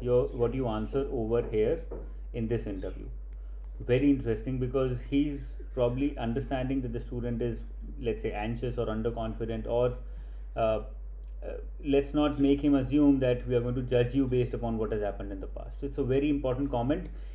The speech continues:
इससे पता लगता है कि टीचर्स की या फिर हमारे जो इंटरव्यू पैनल हैं, उनकी साइकोलॉजी क्या है। They are not going to judge you based upon what your past is,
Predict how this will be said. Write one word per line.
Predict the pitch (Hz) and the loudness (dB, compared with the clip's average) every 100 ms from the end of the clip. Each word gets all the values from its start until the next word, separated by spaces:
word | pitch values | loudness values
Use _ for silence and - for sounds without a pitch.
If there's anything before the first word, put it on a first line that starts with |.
| - | -10
इससे | 135 - | -4 2
पता | 202 185 180 | 2 4 2
लगता | 160 - | 2 4
है | 147 156 | 2 2
कि | 165 208 - - - - | -2 -4 -6 -10 -10 0
टीचर्स | 143 143 160 156 - | 2 4 6 4 2
की | 156 151 | 0 2
या | |
फिर | 147 156 | 2 2
हमारे | 135 123 135 | 2 2 2
जो | 139 139 | 2 2
इंटरव्यू | 117 123 135 | 2 0 0
पैनल | 110 107 127 127 | -2 -2 -2 0
हैं, | 143 | 0
उनकी | 151 165 | -2 -4
साइकोलॉजी | - 104 107 107 113 110 | -4 -2 -2 -2 -2 -4
क्या | - - | -6 -8
है। | - - - - - - - - | -8 -10 -10 -10 -10 -12 -10 0
They | 131 | 4
are | 147 | 4
not | 170 | 2
going | 196 170 | 0 2
to | 135 | 6
judge | 131 147 | 6 4
you | 170 143 | 0 4
based | 143 131 143 | 4 4 2
upon | 143 147 143 120 | 2 2 0 0
what | 123 139 | 2 4
your | 131 127 | 2 2
past | 113 117 - | 2 2 0
is, | 135 | 0